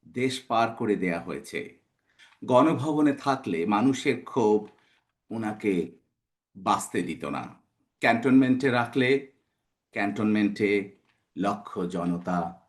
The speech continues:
ঢুকে যেত। আরেক দল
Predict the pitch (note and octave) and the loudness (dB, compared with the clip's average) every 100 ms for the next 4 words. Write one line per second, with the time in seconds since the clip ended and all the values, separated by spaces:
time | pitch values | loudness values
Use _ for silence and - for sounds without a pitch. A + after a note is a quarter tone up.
0 | - G2+ G2 F2 D2 - D2 - - _ | -12 -8 -6 -6 -6 -8 -12 -12 -18 _
1 | _ _ _ _ _ _ _ _ _ _ | _ _ _ _ _ _ _ _ _ _
2 | - _ _ - E3+ G#3 F3+ E3 G#3 | -20 _ _ 2 6 8 8 6 4